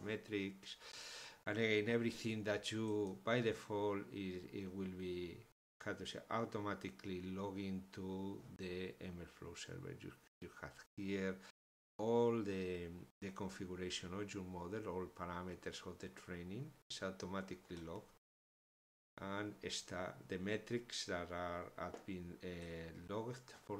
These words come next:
this experiment, and then on you had some charts, and after that, uh, well, here we still don't have any metrics and artifacts as well. And then you see how easy it is to, uh, to, uh,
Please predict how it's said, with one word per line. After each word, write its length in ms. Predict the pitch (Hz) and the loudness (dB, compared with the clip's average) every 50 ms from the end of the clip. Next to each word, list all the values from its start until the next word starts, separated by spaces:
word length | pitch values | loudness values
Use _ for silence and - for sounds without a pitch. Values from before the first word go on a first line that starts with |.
| 107 | -2
this 220 | 107 113 104 - - | -2 -2 -2 0 -2
experiment, 760 | 107 - - - - 113 113 117 117 117 120 120 123 131 131 131 - - - - | -2 -4 -4 -2 -2 -2 0 0 0 0 0 0 0 0 -2 -4 -6 -10 -10 -8
and 120 | - 78 82 | -8 -6 -6
then 140 | 85 85 87 85 | -6 -6 -4 -6
on 100 | 82 82 | -6 -6
you 80 | 85 82 - - | -6 -8 -4 -2
had 120 | 80 76 - | -2 -2 -2
some 360 | - - - - 101 98 95 | -4 -8 -6 -4 -4 -4 -2
charts, 720 | 95 - - - 98 101 101 98 95 98 98 - - - - - - - | -2 -2 -2 -2 0 0 2 2 2 0 -2 -6 -8 -10 -10 -14 -12 -8
and 340 | 95 92 92 92 92 95 95 95 - - - _ _ _ _ _ _ - | -6 -4 -4 -4 -4 -6 -8 -10 -12 -18 -20 _ _ _ _ _ _ -4
after 400 | - 95 95 - - - 92 87 | -2 -2 -2 -2 -2 -2 -2 0
that, 360 | 87 87 87 87 90 87 82 - - - - - | 0 0 0 2 0 0 -2 -4 -10 -16 -12 -8
uh, 60 | - - - 50 50 50 - - - | -6 -4 -4 -4 -4 -6 -8 -8 -8
well, 160 | 87 82 - - - - - - _ _ _ _ _ - | -8 -8 -8 -8 -10 -14 -18 -20 _ _ _ _ _ -4
here 200 | 104 95 87 85 82 87 | -2 -2 -2 -2 -4 -6
we 80 | 87 82 - | -6 -4 -4
still 380 | - - - - 107 98 87 85 | -4 -6 -6 -6 -6 -4 -4 -4
don't 140 | 85 82 78 78 - - - | -4 -6 -6 -6 -8 -6 -2
have 140 | 90 85 - - - | -2 -2 -2 -2 -6
any 220 | 101 101 101 98 | -6 -4 -4 -4
metrics 540 | 95 98 95 95 - - 92 92 - - - 85 | -4 -4 -4 -4 -4 -6 -6 -6 -6 -8 -8 -8
and 120 | 82 82 | -8 -8
artifacts 560 | 80 80 - - - - - - - - - - | -8 -8 -10 -10 -14 -16 -12 -12 -12 -12 -12 -16
as 60 | - _ _ - | -16 _ _ -14
well. 140 | - - - - - - - - - - - - - - - - - 107 | -12 -12 -12 -16 -16 -18 -12 -10 -8 -6 -6 -6 -8 -8 -10 -8 -2 2
And 80 | 110 | 6
then 100 | 104 107 | 6 6
you 120 | 104 117 113 | 6 6 6
see 180 | - - 123 | 6 8 6
how 360 | 120 123 - 120 123 120 117 | 6 6 6 6 8 8 10
easy 480 | 120 120 120 - - - 120 113 110 104 | 8 8 8 6 4 4 4 4 6 4
it 20 | |
is 140 | 104 101 - - | 4 2 0 -2
to, 480 | - - 113 107 104 104 98 95 95 95 - | 0 2 6 6 8 6 6 4 0 -2 -2
uh, 640 | 101 98 95 92 92 92 90 90 87 87 90 90 92 - - - - | -2 0 0 0 2 2 0 0 -2 -2 -4 -4 -6 -8 -12 -10 -4
to, 280 | - 107 104 104 101 101 101 - 104 - 104 | -2 0 0 0 0 -2 -4 -8 -10 -6 -4
uh, 580 | 104 98 95 95 95 95 95 92 92 92 90 | -2 -2 -2 -2 -2 -2 -2 -2 -4 -6 -6